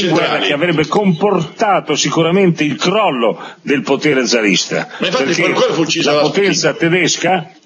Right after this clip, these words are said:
Speaker 1: era tale che avrebbe distrutto completamente l'impero zarista.
Speaker 2: Infatti di una cosa voglio dire, Giorgio, su Rasputin, se tu sei stato caso, ehm, si parla malissimo di questo personaggio su tutti i colori, però nessuno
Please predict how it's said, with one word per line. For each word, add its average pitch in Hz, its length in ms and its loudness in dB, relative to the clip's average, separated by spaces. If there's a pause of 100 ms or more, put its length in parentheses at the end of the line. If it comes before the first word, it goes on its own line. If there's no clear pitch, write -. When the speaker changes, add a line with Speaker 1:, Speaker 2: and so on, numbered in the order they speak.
(180)
Speaker 1:
era 165 300 0
tale 190 400 0
che 156 140 -2
avrebbe 143 340 0
distrutto 156 520 0
completamente 147 840 -2
l'impero 131 580 0
zarista. 101 560 0
Speaker 2:
Infatti 175 320 0
di 165 80 2
una 185 100 2
cosa 185 220 0
voglio 143 160 4
dire, 123 80 0
Giorgio, 117 340 0
su 170 120 2
Rasputin, 175 520 -2
se 143 120 -4
tu 170 60 -2
sei 180 80 2
stato - 240 0
caso, 92 440 0 (800)
ehm, 117 500 0
si 147 240 -2
parla 190 340 0
malissimo 175 500 2
di 170 60 4
questo 156 180 0
personaggio 156 680 0
su - 220 -2
tutti 170 180 -4
i - 20 0
colori, 107 500 0
però 254 420 0 (100)
nessuno 151 1000 2